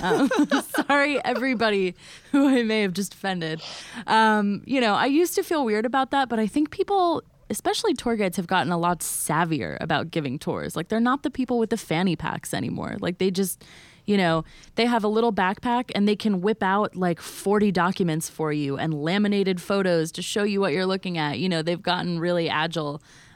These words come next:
um, at, like, you know, they know the shtick. And I, what I really like is that I have either had local guides, like, who, you know, people who grew up in Rome or who grew up in Florence or whatever,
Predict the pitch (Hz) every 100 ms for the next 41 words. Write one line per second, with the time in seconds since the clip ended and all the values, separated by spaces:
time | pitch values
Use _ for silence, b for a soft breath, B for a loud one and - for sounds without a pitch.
0 | - 165 156 147 - 156 - - 156 147
1 | - 175 160 135 151 175 180 185 175 170
2 | - 196 180 - 170 160 180 175 165 160
3 | 170 208 262 285 302 254 180 170 - 170
4 | 170 170 165 b b b - 190 202 196
5 | 190 175 - 175 170 170 160 160 165 214
6 | 220 220 226 233 247 214 175 165 - -
7 | 185 165 160 156 180 156 - 170 170 165
8 | 160 185 226 220 180 165 151 147 139 151
9 | 175 165 165 202 226 190 175 170 151 147
10 | - 160 156 156 214 220